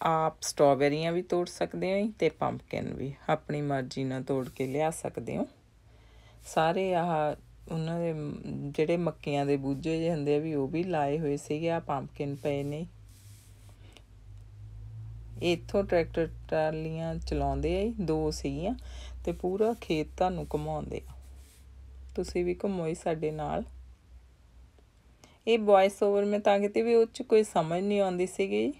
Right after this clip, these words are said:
ਉਹ 'ਚ explain ਨਹੀਂ ਕੀਤਾ ਸੀ ਵੀ ਆਪਾਂ ਕੀ ਕਰ ਰਹੇ ਹਾਂ। ਇਹ ਮੇਲਾ ਲੱਗਿਆ ਹੋਇਆ ਸੀ ਸਾਰਾ, ਨਿਆਣਿਆਂ ਦੀਆਂ ਗੇਮਾਂ ਗੂਮਾਂ ਸੀਗੀਆਂ ਸਾਰੀਆਂ ਖੇਡਣ ਨੂੰ,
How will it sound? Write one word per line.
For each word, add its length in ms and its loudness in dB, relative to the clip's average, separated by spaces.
ਉਹ 80 -2
'ਚ 100 -4
explain 540 -2
ਨਹੀਂ 200 -2
ਕੀਤਾ 300 -2
ਸੀ 140 -4
ਵੀ 120 0
ਆਪਾਂ 260 -2
ਕੀ 260 -6
ਕਰ 240 2
ਰਹੇ 200 -2
ਹਾਂ। 60 0
ਇਹ 120 2
ਮੇਲਾ 380 4
ਲੱਗਿਆ 340 2
ਹੋਇਆ 200 2
ਸੀ 200 -6
ਸਾਰਾ, 540 2
ਨਿਆਣਿਆਂ 500 -2
ਦੀਆਂ 240 -4
ਗੇਮਾਂ 440 -2
ਗੂਮਾਂ 400 -2
ਸੀਗੀਆਂ 380 -6
ਸਾਰੀਆਂ 480 -2
ਖੇਡਣ 420 -2
ਨੂੰ, 200 -2